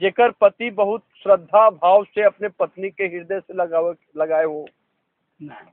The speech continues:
Speaker 1: पुत्र कामना बदे श्रद्धा भाव से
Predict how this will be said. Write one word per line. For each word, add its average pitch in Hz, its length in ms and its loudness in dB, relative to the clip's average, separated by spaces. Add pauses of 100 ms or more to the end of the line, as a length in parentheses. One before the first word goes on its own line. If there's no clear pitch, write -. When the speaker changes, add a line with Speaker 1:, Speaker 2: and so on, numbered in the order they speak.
Speaker 1:
पुत्र 214 280 -8
कामना 190 420 4
बदे 190 360 0 (1200)
श्रद्धा 190 420 2
भाव 190 320 4
से 180 280 -2